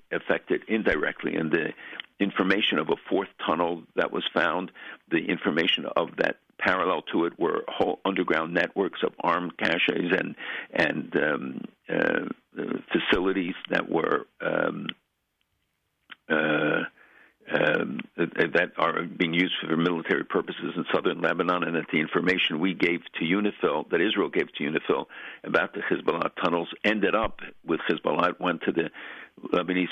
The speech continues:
forces and then through them to Hezbollah, which means that undermines the confidence that they can have in even providing the information. Uh, uh, the Hezbollah did close the, what I talked about last week, that precision missile plant in Lebanon, where they're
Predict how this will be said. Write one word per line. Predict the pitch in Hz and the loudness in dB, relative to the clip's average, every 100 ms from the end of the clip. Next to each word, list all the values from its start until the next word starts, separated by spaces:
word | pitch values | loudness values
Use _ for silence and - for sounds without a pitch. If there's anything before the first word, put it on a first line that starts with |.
| - | 0
forces | 90 90 95 87 | 0 0 0 0
and | 87 | 2
then | 85 85 78 - - | 2 2 -2 -6 -4
through | 78 85 | 0 2
them | 95 80 78 - | 2 -2 -4 0
to | 82 - | 0 0
Hezbollah, | - - - - 73 73 | -2 0 2 2 2 0
which | - - - - - - | -2 -2 -4 -16 -16 -12
means | - - | -6 0
that | 82 | 2
undermines | 85 82 71 76 71 - | 2 0 0 0 0 -2
the | 76 | -4
confidence | - 80 78 80 78 - | 0 0 0 -2 -2 -2
that | - | 0
they | 71 | 0
can | - 85 | 0 0
have | 85 80 | 0 0
in | 76 | 0
even | 80 78 - | 0 -2 -2
providing | 80 82 95 90 87 | 0 2 2 0 0
the | 85 | -2
information. | 82 - - - - 98 95 - - - - - - | -2 -2 0 2 2 2 0 -4 -8 -8 -8 -10 -2
Uh, | 82 73 - - - | 0 2 0 -4 -4
uh, | - - - - - | 0 0 0 -4 -4
the | - 85 - - - | 0 0 0 -2 0
Hezbollah | 92 95 90 90 | 2 2 0 0
did | 110 113 | -2 -2
close | - 104 85 82 82 - | 0 0 2 0 -2 -8
the, | - - 87 82 - _ - | -6 0 0 0 -6 _ -8
what | 82 78 | 0 2
I | 82 | 2
talked | - 95 - | 0 -2 0
about | 85 - | 0 0
last | 87 82 92 | -4 -2 0
week, | 90 | 0
that | 87 71 - | 0 -2 -4
precision | 76 - - 80 | -2 2 2 2
missile | 82 90 82 | 0 0 0
plant | - - 76 - | -2 -4 -4 -4
in | 82 80 | -2 2
Lebanon, | - 82 80 82 | 2 2 2 2
where | 78 76 | 0 0
they're | 82 76 | 2 0